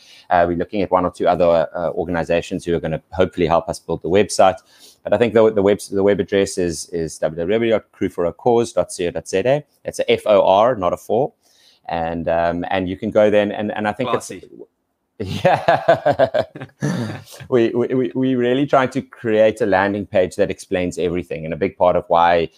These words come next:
Speaker 1: y-, y-, you know, you can sign up, you can donate. Uh, the other thing that I, that I alluded to mention is that we've also partnered with, um, fundraising organizations. In, in our case, it's called Give and Gain. Another one that everyone might be familiar with is B-,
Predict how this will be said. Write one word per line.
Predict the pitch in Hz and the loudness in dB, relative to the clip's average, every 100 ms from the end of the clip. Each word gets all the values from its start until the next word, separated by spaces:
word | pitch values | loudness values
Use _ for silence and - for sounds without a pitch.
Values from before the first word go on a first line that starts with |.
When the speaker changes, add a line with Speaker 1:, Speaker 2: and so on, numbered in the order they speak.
| _ _ | _ _
Speaker 1:
y-, | - - | -20 -18
y-, | 113 95 _ | -14 -16 _
you | 98 90 | -10 -6
know, | 80 80 | -4 -4
you | 87 87 | -8 -10
can | 82 | -12
sign | - 113 110 110 | -4 0 2 2
up, | 104 - | -2 -6
you | 87 | -12
can | - 90 | -8 -6
donate. | 82 85 92 101 98 - _ 90 | -2 0 2 2 0 -8 _ -4
Uh, | 90 | -2
the | 95 | 2
other | 92 107 | 2 2
thing | 113 101 | -2 -2
that | 90 | 2
I, | 90 87 - | 2 2 -4
that | 87 | -2
I | 90 | -2
alluded | 87 90 90 | -2 -4 -6
to | 90 | -6
mention | 92 90 90 | -4 -4 -6
is | 87 | -4
that | 90 85 - _ - | -2 -2 -4 _ -6
we've | 95 98 | -2 0
also | 107 - | 0 0
partnered | - 98 95 101 80 | 2 2 2 -4 -2
with, | 85 87 - - | 0 0 -2 -10
um, | 85 80 82 82 85 85 | -2 0 0 -2 -4 -6
fundraising | - 113 123 120 113 98 95 92 87 _ _ - | -2 0 4 4 2 0 -2 -2 -8 _ _ -4
organizations. | 98 95 90 90 90 - 87 87 | 0 0 2 2 2 -2 -6 -6
In, | - 92 | -6 -4
in | 78 90 | -4 0
our | 73 92 | 0 0
case, | - 87 | 0 -4
it's | - - | -6 -10
called | 85 - | -10 -2
Give | 92 | -2
and | 87 80 | -2 0
Gain. | 95 123 120 117 _ - | 4 4 2 -2 _ -8
Another | 87 87 90 | -2 2 2
one | 87 | 0
that | 85 | -4
everyone | 80 90 | -4 -4
might | 80 - | -6 -10
be | 85 | -12
familiar | 87 85 85 | -6 -2 -2
with | 85 | -2
is | 80 | -8
B-, | - | -10